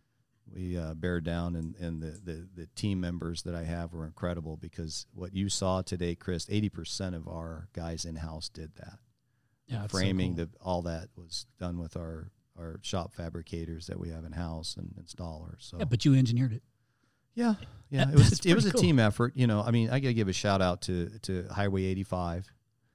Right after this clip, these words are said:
Speaker 2: Cool.
Speaker 1: You know, guy, he, you know, 'cause those colors and stuff, and my, and my daughters,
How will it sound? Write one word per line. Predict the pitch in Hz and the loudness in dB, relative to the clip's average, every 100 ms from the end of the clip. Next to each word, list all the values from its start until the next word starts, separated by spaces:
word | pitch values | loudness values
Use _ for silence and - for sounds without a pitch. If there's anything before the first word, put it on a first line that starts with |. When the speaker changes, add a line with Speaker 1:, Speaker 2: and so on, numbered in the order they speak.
| _ | _
Speaker 2:
Cool. | - 117 | -2 0
Speaker 1:
You | |
know, | 90 85 85 - | 0 -2 -4 -4
guy, | 95 92 87 | 0 0 0
he, | 90 92 90 | 0 -2 -2
you | 101 | -2
know, | 82 82 - | -2 -4 -6
'cause | 90 | -4
those | 101 - | -4 -2
colors | 101 98 95 92 90 | 0 0 2 0 -2
and | 90 | -4
stuff, | 85 85 - | -4 -4 -4
and | 92 | -4
my, | 90 92 - | -2 -2 -4
and | 98 92 | -4 -2
my | 87 | -2
daughters, | 87 90 92 90 90 - | -2 -2 0 -2 -4 -10